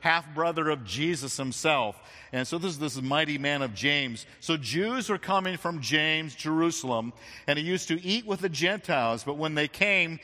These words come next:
he began to withdraw, and he held himself aloof, fearing the party of the circumcision, of the Jewish people, that is. And the rest of the Jews found him in hypocrisy. This is the Apostle Peter, this great saintly guy,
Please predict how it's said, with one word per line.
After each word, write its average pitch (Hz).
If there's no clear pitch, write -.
he 170
began 156
to 175
withdraw, 160
and 143
he 135
held 170
himself 165
aloof, 160
fearing 175
the 160
party 165
of 151
the 147
circumcision, 127
of 127
the 131
Jewish 151
people, 107
that 104
is. 92
And 139
the 139
rest 170
of 175
the 160
Jews 151
found 160
him 147
in 143
hypocrisy. 156
This 226
is 220
the 240
Apostle 208
Peter, 220
this 156
great 185
saintly 180
guy, 147